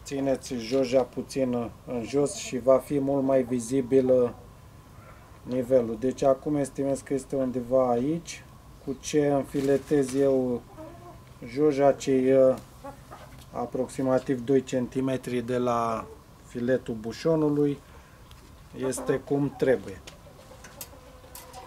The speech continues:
O să-i fac și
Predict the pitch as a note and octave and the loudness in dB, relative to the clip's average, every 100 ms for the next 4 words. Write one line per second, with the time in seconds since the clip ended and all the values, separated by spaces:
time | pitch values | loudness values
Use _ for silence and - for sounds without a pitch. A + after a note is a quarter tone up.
0 | - - - - - - - - - - | -16 -18 -20 -18 -18 -16 -16 -18 -20 -18
1 | - - - - - - - - - - | -16 -16 -16 -12 -12 -12 -18 -14 -14 -10
2 | - - D3+ D3+ D#3 D3+ D3+ C3+ - - | -10 -2 2 4 4 2 0 0 -4 -2